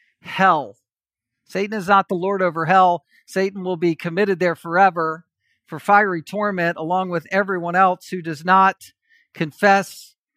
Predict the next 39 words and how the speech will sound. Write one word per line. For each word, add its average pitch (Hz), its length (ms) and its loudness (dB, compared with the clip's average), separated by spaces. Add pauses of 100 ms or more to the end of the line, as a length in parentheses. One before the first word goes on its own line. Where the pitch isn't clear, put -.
(260)
Jesus 175 640 -6
as 175 380 0
Lord. 190 320 -2
So 185 100 -6
this 220 220 -6
is 185 100 -8
a 180 60 0
lordship 202 760 0
text. - 420 -2
If 180 140 -8
you 226 100 -8
want 226 120 -4
to 202 60 -2
deal 202 260 -2
with 226 160 -4
lust 196 340 0
in 208 80 -10
your 185 140 -8
life, 208 240 2
specifically 196 640 -6
men, 220 380 -2 (340)
you 208 120 -4
need 233 200 -6
to 196 240 -2 (320)
do 226 160 2
a 202 60 0
gut 196 360 2
check 220 320 -2
and 196 100 -6
ask 220 280 0
yourself, 226 400 0 (100)
"Have 240 280 2 (120)
I 220 160 4
yielded 247 640 -4
myself 208 640 0 (100)
to 247 180 -8
Christ's 233 500 -2
lordship 208 640 -4 (100)
completely?" 180 720 -8